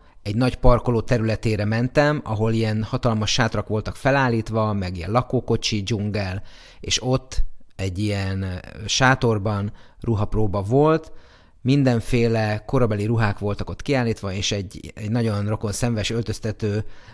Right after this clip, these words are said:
ö, próbált rám pár zakót, inget, nadrágot, és a végén találtunk is olyat, ami úgy tűnik, hogy megfelelő lesz. Hát ezek a ruhák, <laughs> amiket próbáltam, nagyon viccesek voltak.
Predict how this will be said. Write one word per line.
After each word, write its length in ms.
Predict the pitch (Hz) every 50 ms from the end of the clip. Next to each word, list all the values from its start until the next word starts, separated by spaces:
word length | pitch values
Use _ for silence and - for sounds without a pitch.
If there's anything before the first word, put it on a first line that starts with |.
| - -
ö, 360 | - - 95 98 98 98 98 92 - - - - _ - - -
próbált 460 | - - 123 113 90 107 98 101 - -
rám 300 | 113 104 98 98 95 -
pár 400 | - 104 98 95 98 101 98 - - -
zakót, 500 | - 110 117 127 120 - - 110 104 95
inget, 360 | 104 107 117 113 104 98 - -
nadrágot, 600 | 120 131 131 143 135 123 120 104 110 110 - -
és 140 | - - -
a 40 | 95
végén 340 | 101 120 117 98 107 95
találtunk 460 | - 120 113 107 98 95 - 101 92 95
is 100 | 92 -
olyat, 320 | 107 101 98 - - - - - - -
ami 220 | - 90 95 98
úgy 140 | 107 110 -
tűnik, 280 | - - - 104 101
hogy 180 | - - 101 90
megfelelő 520 | 98 98 - - - 101 95 90 92 95
lesz. 420 | 95 87 82 - - - - - - - - _ _ -
Hát 200 | - 117 - -
ezek 240 | 123 110 117 -
a 40 | 113
ruhák, 480 | 110 135 131 123 120 110 110 113 - - - - -
<laughs> 140 | - -
amiket 300 | 135 113 113 - 113 104
próbáltam, 460 | - 117 117 113 110 101 95 - 107 110
nagyon 400 | 117 117 113 113 107 101 107 104
viccesek 440 | 110 107 - 110 - - 98 -
voltak. 500 | - 104 104 107 113 - 123 120 120 -